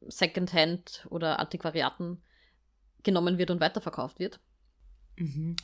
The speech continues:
Speaker 1: Die waren aber immer aus. Ich habe noch nie diese Sticker gesehen. <laughs> Also, ich weiß auch nicht, wer dafür zuständig ist.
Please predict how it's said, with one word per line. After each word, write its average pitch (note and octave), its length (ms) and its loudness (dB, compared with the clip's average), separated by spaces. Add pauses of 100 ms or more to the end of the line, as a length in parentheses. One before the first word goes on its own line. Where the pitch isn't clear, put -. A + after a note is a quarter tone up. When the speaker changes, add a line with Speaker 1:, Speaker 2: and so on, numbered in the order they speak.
Speaker 1:
Die G#3 80 0
waren F3 160 10
aber F#3 160 4
immer E3 240 0
aus. - 120 -6
Ich F3+ 100 -2
habe E3+ 100 0
noch E3 120 -2
nie F3+ 100 0
diese D#3+ 180 -4
Sticker D#3 280 -6
gesehen. - 380 -10
<laughs> - 60 -18 (920)
Also, - 300 0 (840)
ich - 60 -20
weiß F#3+ 140 10
auch G#3+ 40 8
nicht, G3+ 120 4
wer F#3+ 100 10
dafür G3 220 8
zuständig F#3+ 420 4
ist. E3+ 320 -2